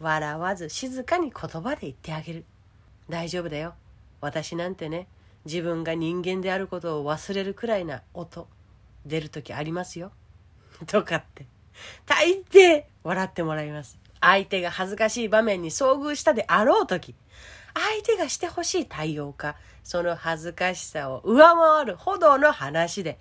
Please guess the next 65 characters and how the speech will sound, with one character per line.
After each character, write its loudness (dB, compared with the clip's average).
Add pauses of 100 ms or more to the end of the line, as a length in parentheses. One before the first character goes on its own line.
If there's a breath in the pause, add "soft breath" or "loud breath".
(140 soft breath)
そ -6
の -2
場 0
の -4
空 -6
気 -6
を 4
変 0
え 2
る -4
の -2
で -14
す。 -20
恥 -2
ず -6
か -2
し -12
さ -8
の -8
一 -10
枚 0
上 -4
手 -6
話 -2
を -2
用 0
意 -8
し -8
て -16
お -14
く。 -20
そ -2
れ 0
だ -2
け -8
で -6
あ -6
な -6
た -12
は、 -6 (400 loud breath)
も 6
っ -4 (100)
と 6
安 6
心 -4
し -12
て -2
付 -8
き 0
合 0
っ -10
て -12
い -4
い -8
人 -2
な 0
ん -4
だ 8
と -4
思 -4
っ -4
て -10
も -10
ら 0
え、 -4